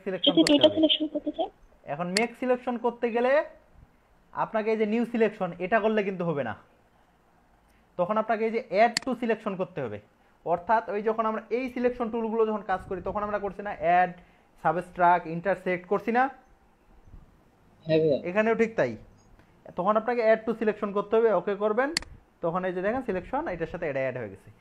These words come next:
Speaker 1: এখন যদি minus করতে চান তাহলে subtract করবেন, intersect করতে চাইলে intersect করে দিবেন ওইখানে, আহ, make সিলেকশনে গিয়ে। But যদি একটা selection করতে হয় শুধু,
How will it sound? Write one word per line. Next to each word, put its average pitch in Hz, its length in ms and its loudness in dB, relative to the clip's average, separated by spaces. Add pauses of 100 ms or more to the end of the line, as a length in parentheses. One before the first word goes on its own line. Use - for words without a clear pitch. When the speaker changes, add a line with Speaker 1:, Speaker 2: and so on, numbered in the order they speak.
(260)
Speaker 1:
এখন 190 240 -2
যদি 208 120 -2
minus 240 380 2
করতে 247 280 -2
চান 247 180 2
তাহলে 220 280 4
subtract 202 500 -2
করবেন, 214 380 -2
intersect 226 500 -6
করতে 202 240 -6
চাইলে 220 180 -2
intersect 160 460 -4
করে 101 160 -6
দিবেন - 200 -18 (420)
ওইখানে, 190 380 0 (420)
আহ, 151 140 -2
make 185 240 -2
সিলেকশনে 170 440 -4
গিয়ে। 110 220 -8 (400)
But 131 100 0
যদি 170 200 -4
একটা 196 340 2
selection 240 400 0
করতে 233 260 0
হয় 247 100 2
শুধু, 269 280 -4